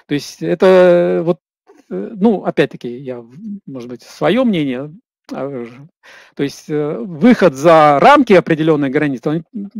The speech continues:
то есть, э, приводит к тому, что вот такие интересные новые игрушки, они вызывают интерес у детей.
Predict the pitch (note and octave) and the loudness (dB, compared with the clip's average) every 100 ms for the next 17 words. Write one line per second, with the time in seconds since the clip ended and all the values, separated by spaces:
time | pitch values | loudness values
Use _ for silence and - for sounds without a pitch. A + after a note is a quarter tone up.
0 | G#3 - D#3 - - E3+ D#3+ D#3+ G3+ A3 | -14 -8 -10 -10 -14 -8 -8 -8 -10 -12
1 | - F3+ G3 F#3+ G3+ G#3+ D4+ - - D#3 | 0 4 4 4 4 4 4 2 0 2
2 | C#3 - - - _ - C#3+ - _ - | 2 -6 -20 -20 _ -4 -4 -4 _ -4
3 | D#3 G3+ F#3 E3 F3+ F3+ D#3+ D#3 C#3+ C#3 | -4 -2 -2 0 4 4 4 -2 -4 -2
4 | C#3 D#3 E3 C3+ C3 C3+ E3 F3 E3+ C4 | -4 -2 -2 -2 -2 -4 -6 -4 -2 -2
5 | - - C3+ D#3 G3 F#3 E3+ G3 F3+ C#3+ | -4 -4 -4 -4 -4 -4 -6 -8 -10 -8
6 | C#3 D#3+ D#3 D#3 C3+ D3 A#2 C3 A#2 B2 | -4 -4 -4 -6 -6 -8 -8 -10 -12 -8
7 | A2+ | -10